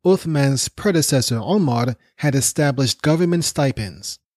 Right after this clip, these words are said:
While these stipends did alleviate poverty for many, it left Uthman with a hefty financial responsibility. And in spite of these stipends,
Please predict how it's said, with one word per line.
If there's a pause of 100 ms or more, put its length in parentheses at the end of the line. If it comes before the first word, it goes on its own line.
(600)
While
these
stipends
did
alleviate
poverty
for
many, (400)
it
left
Uthman
with
a
hefty
financial
responsibility. (1080)
And
in
spite
of
these
stipends,